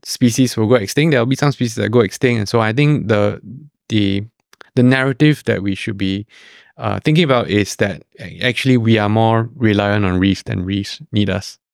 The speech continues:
for us to conserve them. Ultimately, um, you know,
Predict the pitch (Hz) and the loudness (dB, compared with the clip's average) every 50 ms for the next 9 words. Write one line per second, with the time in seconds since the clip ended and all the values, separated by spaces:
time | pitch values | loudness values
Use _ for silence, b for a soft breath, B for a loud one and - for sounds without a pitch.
0 | _ _ - - 110 104 98 95 92 - - - - 101 95 90 101 98 95 - | _ _ -10 -6 -4 -2 -2 -2 -4 -8 -12 -8 -4 -4 -2 -2 -2 -2 -2 -2
1 | 101 98 98 - B B B B B B B B B 120 117 113 - 120 113 113 | -4 -4 -4 -6 B B B B B B B B B -4 -2 0 2 2 4 4
2 | 107 110 117 117 117 120 117 B B B B B B B B - 120 104 101 98 | 4 4 2 2 2 0 -2 B B B B B B B B -6 -4 -2 0 0
3 | 92 92 92 104 107 117 - _ _ _ - 147 120 104 104 104 104 - - | -2 -2 -4 -6 -8 -10 -12 _ _ _ -4 0 2 2 2 2 0 -2 -4